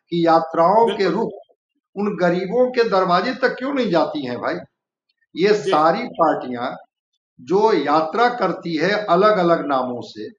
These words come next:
Speaker 1: केवल वहीं तक क्यों जाती है जहां उनको वोट की फसल काटनी होती है?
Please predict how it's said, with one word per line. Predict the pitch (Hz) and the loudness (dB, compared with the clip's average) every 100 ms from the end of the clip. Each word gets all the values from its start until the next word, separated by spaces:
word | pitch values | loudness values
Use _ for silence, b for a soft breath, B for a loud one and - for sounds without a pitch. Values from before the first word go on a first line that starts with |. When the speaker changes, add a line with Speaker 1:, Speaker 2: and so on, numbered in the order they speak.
| _ _ _ - | _ _ _ -4
Speaker 1:
केवल | 190 220 220 | 0 0 -2
वहीं | 156 147 226 | -2 -4 -4
तक | 240 240 - - _ _ _ | -2 -2 -2 -14 _ _ _
क्यों | 247 262 | -4 -2
जाती | 233 202 196 202 | 2 2 0 -2
है | 180 170 | 0 0
जहां | 160 180 | 2 2
उनको | 190 185 190 | 0 -2 -4
वोट | 165 185 208 | -2 -2 -2
की | 202 180 | -4 -6
फसल | 160 165 202 | -6 -2 -2
काटनी | 175 185 - 190 | 0 -2 -4 -8
होती | 165 175 - 175 | -6 -8 -10 -12
है? | 160 | -12